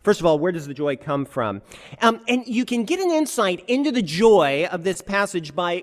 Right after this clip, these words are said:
contrasting Zechariah with his wife Elizabeth. Elizabeth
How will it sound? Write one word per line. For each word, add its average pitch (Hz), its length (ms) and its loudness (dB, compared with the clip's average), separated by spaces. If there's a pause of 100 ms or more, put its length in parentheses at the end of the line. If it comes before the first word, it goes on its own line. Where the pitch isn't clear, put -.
(100)
contrasting 165 1040 -4 (240)
Zechariah 185 1120 2 (260)
with 196 300 2
his 190 220 -2
wife 160 580 -4 (140)
Elizabeth. 165 880 -2 (480)
Elizabeth 220 840 2